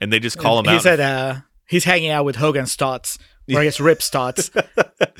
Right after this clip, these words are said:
Speaker 1: Uh, they're, he's gonna make their dreams come true for sure, because Zeus and Brell show up in a fucking chopper, and, I mean, it's a genius move because Rip would look like a bitch if he turned him down in a fight in front of all those people.
Speaker 2: <laughs>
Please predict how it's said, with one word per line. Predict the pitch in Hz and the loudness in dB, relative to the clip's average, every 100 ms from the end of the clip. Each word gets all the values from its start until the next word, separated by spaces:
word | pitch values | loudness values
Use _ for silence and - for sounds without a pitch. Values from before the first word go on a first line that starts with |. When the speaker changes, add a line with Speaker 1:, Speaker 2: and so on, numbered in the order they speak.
| 156 165 160 151 147 139 - | -4 -4 -8 -14 -18 -16 -2
Speaker 1:
Uh, | 101 104 101 | 2 4 4
they're, | 113 127 | 2 2
he's | 123 135 | 2 2
gonna | 147 143 | 2 2
make | 135 127 | 2 2
their | 123 | 0
dreams | 101 110 117 - | 0 0 -2 -2
come | 104 90 | -4 -4
true | 101 95 | -4 -4
for | 92 | -4
sure, | 85 98 92 85 - | -6 -2 -2 -4 -8
because | 92 107 95 | -8 -4 -4
Zeus | 90 113 110 107 | 0 0 0 -4
and | 92 87 | -8 -10
Brell | 92 101 98 | -6 -4 -2
show | 101 110 92 | -2 -2 -2
up | 95 98 | -2 -4
in | |
a | 90 82 | -8 -10
fucking | - - 101 92 | -10 -6 -6 -6
chopper, | - 95 98 87 85 - _ _ _ | -4 -4 -4 -4 -8 -10 _ _ _
and, | 92 95 90 90 _ _ _ - | -4 -2 -4 -10 _ _ _ -2
I | |
mean, | 123 123 | 0 2
it's | 117 120 | 0 -4
a | |
genius | 107 110 135 151 104 - | -4 0 0 0 -2 -2
move | 139 135 120 | 0 0 0
because | 120 113 101 | -4 -6 -4
Rip | 101 117 113 | -4 -6 -6
would | 101 | -6
look | 120 | -6
like | 113 95 | -6 -6
a | |
bitch | 87 107 123 92 | -2 0 0 -4
if | |
he | 92 | -8
turned | 101 107 98 | -6 -6 -6
him | 90 | -4
down | 101 104 | -4 -4
in | 87 | -6
a | |
fight | - 110 110 | -4 -2 -4
in | 90 | -8
front | 98 | -8
of | 92 | -6
all | 92 | -6
those | 90 - | -6 -8
people. | 107 113 165 | -6 -6 -6
Speaker 2:
<laughs> | 76 | -8